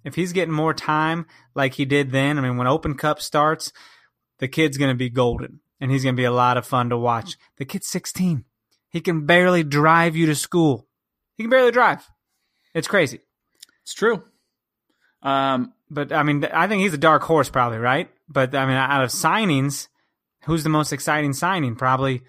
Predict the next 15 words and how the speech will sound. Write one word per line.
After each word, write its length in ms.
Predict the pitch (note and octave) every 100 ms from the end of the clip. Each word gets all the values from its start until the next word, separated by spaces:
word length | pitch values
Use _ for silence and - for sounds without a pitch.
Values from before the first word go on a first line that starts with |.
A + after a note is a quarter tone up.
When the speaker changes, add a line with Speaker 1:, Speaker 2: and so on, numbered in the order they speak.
| _ _ _ _ _ _ _ _
Speaker 1:
probably 240 | - A#2+ A2+
Botan 540 | A#2 C3 C#3+ D#3 F#3 _ _
right 180 | D3 D3
now. 320 | C#3+ D3+ G#3+ - _ _ _ _ _
Speaker 2:
Yeah. 320 | F3+ G3 E3+
Speaker 1:
Bo-, 400 | C3+ D3+ D#3+ C3
Botox? 240 | C3+ D#3 F3+
Speaker 2:
I, 60 | C#3
Speaker 1:
Botan? 340 | D3 D#3 F3
Speaker 2:
I 60 | D#3
mean, 160 | E3 D#3+
I 60 |
think 280 | D#3 F#3+ B2
Botan, 680 | C#3+ D#3 E3+ E3 D#3 D3 C3 _ _ _ -
um, 540 | C3 B2+ A#2 A2+ A2